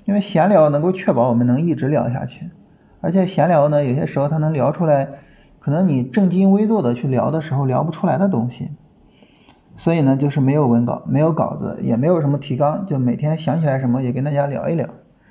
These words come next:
嗯，我希望能够把这种形式保持下去啊。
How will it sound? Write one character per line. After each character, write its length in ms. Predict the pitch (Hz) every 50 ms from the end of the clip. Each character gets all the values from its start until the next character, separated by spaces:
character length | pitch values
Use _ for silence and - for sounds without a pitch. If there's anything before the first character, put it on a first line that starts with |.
| _ _ _ _ _ _ _ _ _ _ _ _
嗯， 760 | - - 139 139 139 135 131 127 123 123 - - - - - - - - - - _ _ _ _ _ - _ _ _ _ _ _
我 260 | 151 147 151 151 147
希 140 | 143 - 254
望 140 | 262 240
能 100 | 185 180
够 80 | 202 202
把 140 | 170 117 117
这 120 | 143 180
种 160 | 170 135 120
形 240 | 120 - - 117 120
式 120 | - - 131
保 200 | - - - -
持 160 | - - 123
下 160 | 135 147 -
去 160 | 135 - -
啊。 240 | - - - - -